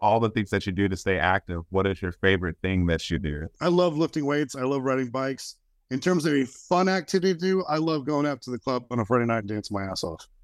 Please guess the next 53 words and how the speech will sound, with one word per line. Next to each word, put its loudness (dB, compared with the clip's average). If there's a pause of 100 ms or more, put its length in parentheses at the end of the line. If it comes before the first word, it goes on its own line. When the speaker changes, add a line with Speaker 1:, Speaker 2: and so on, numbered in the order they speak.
(460)
Speaker 2:
Excuse 0
my 2
French, 0
but -4
I -2
mean, 4
there's, 2
there's 0
few 2
things 0
that 0
I 2
get 0
more -2
pleasure 0
out 0
of -4 (580)
than -2
hitting 2
the 2
club 2
and 0
just -6
dancing, -2
dancing, -2
dancing. -12 (400)
I'm 2
not 2
the -4
kind 2
of 2
guy 0
who -2
goes 0
to -8
the -10
club -2
and -2
just -4
kinda, 0
like, -6
hangs 0
around 2
the -2
periphery 2
and -6
sips -8
on -4
his -4
drink -4
all 0
night 0
long. -2